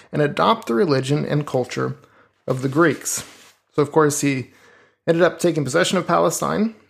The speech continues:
Uh, the Battle of Panayam in one ninety-eight B C marked the end of the Ptolemaic rule in Palestine. It should be noted that at the end of the divided Greek power, the king of the north,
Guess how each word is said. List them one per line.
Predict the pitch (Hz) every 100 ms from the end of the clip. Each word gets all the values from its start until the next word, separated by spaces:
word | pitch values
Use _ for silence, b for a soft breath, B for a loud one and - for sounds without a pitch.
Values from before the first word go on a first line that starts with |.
| -
Uh, | 156
the | 151
Battle | 170 190 170
of | 139 -
Panayam | - 214 214 196 214 165 143 214 226 -
in | 139 131
one | 135 160
ninety-eight | 156 147 147 139
B | 143
C | 147 220 180
marked | 156 160 -
the | 165 -
end | 214 269
of | 196
the | 151
Ptolemaic | - 175 185 175 165 160
rule | 147 165 143 143
in | 143
Palestine. | 165 156 135 120 113 131 - b b b b b -
It | 165
should | 180
be | 175
noted | 175 208 214 185
that | 165
at | 160
the | 151
end | 170 240
of | 196
the |
divided | 180 165 185 175
Greek | 147 170 165
power, | 175 175 143
the | 143
king | 147 196
of | 208
the | 196
north, | 156 131 147 185 -